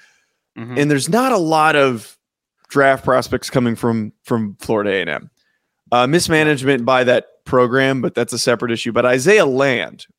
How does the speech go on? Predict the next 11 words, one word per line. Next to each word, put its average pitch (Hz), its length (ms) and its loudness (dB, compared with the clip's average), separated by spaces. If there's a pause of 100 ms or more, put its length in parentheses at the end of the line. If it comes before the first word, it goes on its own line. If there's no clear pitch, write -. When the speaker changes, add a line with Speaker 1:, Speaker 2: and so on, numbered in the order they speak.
(200)
Speaker 2:
who 127 120 -2
was 120 160 -2
the 120 80 -6
Buck 147 240 0
Buchanan 135 360 -2
Award 127 280 0
winner. 123 380 -2
Speaker 1:
Did - 160 -10
you 349 80 0
see, - 220 -6 (180)
Jo-, 202 200 -4